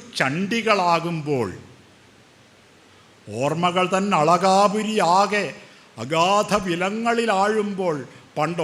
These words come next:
ഓടക്കുഴലായൊഴുകിയ കുന്നിൽ ശൂന്യത ചൂളം കുത്തുമ്പോൾ, അരിമ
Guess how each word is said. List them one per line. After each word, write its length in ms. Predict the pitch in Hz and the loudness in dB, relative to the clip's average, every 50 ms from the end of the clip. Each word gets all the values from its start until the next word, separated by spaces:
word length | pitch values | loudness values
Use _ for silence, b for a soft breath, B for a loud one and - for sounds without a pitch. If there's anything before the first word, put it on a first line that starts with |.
| 139 131 147 | -2 0 2
ഓടക്കുഴലായൊഴുകിയ 1400 | 180 196 202 220 214 220 - 214 214 208 202 202 208 202 196 196 196 196 190 190 185 185 196 190 180 202 196 190 180 - | 2 4 4 2 0 -2 -2 -2 0 2 2 2 2 2 2 2 2 2 2 0 0 0 -2 -4 -4 -2 -4 -4 -4 -4
കുന്നിൽ 400 | - 143 135 156 180 208 214 196 156 139 B B B B B - - | -8 -8 -6 -4 -2 -2 -2 -2 -4 -6 B B B B B -12 -8
ശൂന്യത 520 | - 147 143 151 180 190 196 190 190 196 185 170 190 - | -8 -6 -6 -4 -4 -2 -2 -2 0 0 0 -2 -2 -6
ചൂളം 420 | 143 123 131 147 185 208 220 208 214 208 170 | -8 -6 -4 0 2 2 2 0 -2 -6 -8
കുത്തുമ്പോൾ, 600 | 175 - - - 185 170 165 151 156 147 135 120 98 - - - - - _ _ _ _ _ _ _ _ _ _ _ _ - - | -10 -12 -8 -8 -6 -6 -4 -4 -4 -4 -4 -4 -6 -10 -18 -20 -20 -20 _ _ _ _ _ _ _ _ _ _ _ _ -10 -8
അരിമ 320 | 117 120 127 156 175 185 | -6 -4 -4 -4 -4 -4